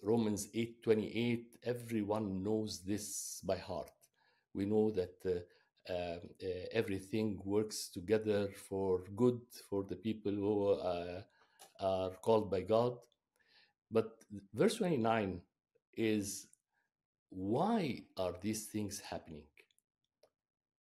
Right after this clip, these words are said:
So, uh, good things, bad things, ugly things, anything that happens to us, any person whom we meet, uh,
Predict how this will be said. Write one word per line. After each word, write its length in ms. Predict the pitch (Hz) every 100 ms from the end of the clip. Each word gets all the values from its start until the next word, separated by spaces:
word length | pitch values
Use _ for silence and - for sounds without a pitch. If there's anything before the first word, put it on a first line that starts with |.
| _ _ _ _ _ _ _
So, 520 | - - 107 95 90 - _ _ _
uh, 380 | 98 95 92 90 92 _ _ _ _ - _ _ _ _ -
good 180 | 143 -
things, 680 | - 147 143 139 135 - - _
bad 440 | 85 87 120 139 -
things, 560 | 131 123 123 117 - -
ugly 300 | 120 135 120
things, 680 | 117 117 120 113 110 - - _ -
anything 360 | 175 190 180
that 220 | 147 120 -
happens 440 | 147 156 127 101
to 80 | -
us, 380 | 101 98 - - -
any 260 | 143 170
person 680 | - - 170 160 - 104 92 95 _ _ _ _ _ _ _ _ - _
whom 220 | 131 117
we 380 | 110 120 117 - _
meet, 380 | 117 131 113 71 - _ - - - - - - _ - -
uh, 420 | 110 101 98 92